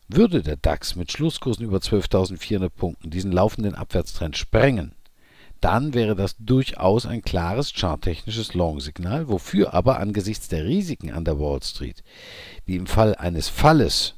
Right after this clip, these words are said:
im wahrsten Sinne der U-S-Indizes den dax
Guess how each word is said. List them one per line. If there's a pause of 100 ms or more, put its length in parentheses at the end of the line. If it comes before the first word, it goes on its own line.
(360)
im
wahrsten
Sinne (400)
der
U-S-Indizes
den
dax